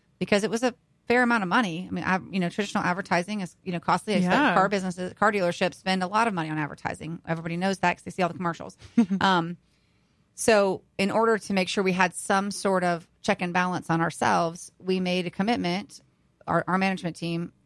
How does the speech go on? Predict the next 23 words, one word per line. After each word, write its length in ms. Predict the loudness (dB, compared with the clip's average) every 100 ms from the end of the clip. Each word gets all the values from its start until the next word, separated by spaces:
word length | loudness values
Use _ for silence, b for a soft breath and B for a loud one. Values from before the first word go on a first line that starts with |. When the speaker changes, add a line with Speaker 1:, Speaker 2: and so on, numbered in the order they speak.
| _
Speaker 1:
our 160 | 0 0
executive 400 | 0 -2 -2 -4
management 320 | -4 -4 -6
team, 240 | -6 -4 -4
which 140 | -8
was 160 | -10 -6
my 80 | -4
general 240 | -2 -2
manager, 320 | -2 -4 -6
my 120 | -6
brother 260 | -2 -2 -2
and 100 | -2
I, 180 | -2 -2 b b b _
um, 260 | 2 2 2
we 80 | 0
made 140 | 2 2
a 40 |
commitment 360 | 2 0 0 0
to 60 |
ourselves 400 | -2 2 2 2
that 200 | 0 -2 -4 b b -2
we 160 | 0
would 300 | 4 4 2